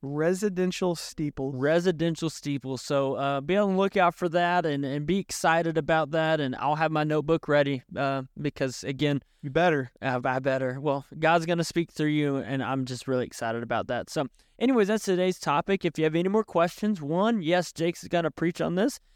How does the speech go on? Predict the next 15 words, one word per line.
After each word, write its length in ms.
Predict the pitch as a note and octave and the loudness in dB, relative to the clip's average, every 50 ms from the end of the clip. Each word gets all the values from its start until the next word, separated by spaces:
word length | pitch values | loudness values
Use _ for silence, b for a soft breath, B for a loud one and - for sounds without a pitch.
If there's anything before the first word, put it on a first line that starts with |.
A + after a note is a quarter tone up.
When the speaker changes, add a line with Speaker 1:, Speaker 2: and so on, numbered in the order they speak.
| _ _ _ _ _ | _ _ _ _ _
Speaker 2:
and 480 | - D#3+ F3+ F#3+ G3 F#3 E3 C#3+ B2+ D#3 | -4 -2 0 0 0 0 0 -2 -2 0
we 140 | D3+ E3+ F#3 | 0 2 4
would 160 | F#3 F#3 E3+ | 4 2 2
love 320 | D#3 D3 C#3+ D3+ F#3 - | 2 2 2 2 0 0
to 300 | - - F#3+ F#3 F#3+ F3+ | -2 -4 -4 -2 -4 -4
continue 480 | - - E3+ D3+ - - F3 F#3 F#3+ E3+ | -4 -4 -4 -4 -2 -2 0 0 0 0
to 80 | E3 | 0
have 280 | D3 - D#3 C#3+ D3 D#3+ | -2 -2 -2 -2 -2 -2
this 140 | E3 E3 - | -2 -4 -4
conversation 800 | - - D#3+ D#3+ D#3+ D3+ - - D3+ D#3+ E3+ E3+ - F3 F3 E3 | -4 -2 -2 -2 -2 -2 -4 -2 -2 0 0 0 -2 -2 -2 -2
of 340 | - - D3 D3+ D#3 D3 - _ _ _ _ _ _ _ - | -2 -2 0 0 0 -2 -4 _ _ _ _ _ _ _ -10
how 360 | - F3+ F3+ F#3 G3 G3+ F#3 | -4 0 2 4 4 2 2
God 400 | D#3 - F3 E3 D#3+ D#3+ E3 - | 2 0 2 2 2 2 0 -2
can 160 | - E3 D#3 | -4 -4 -2
be, 340 | C#3 D3 D3 D3+ D#3 D3+ | -2 0 0 0 0 -2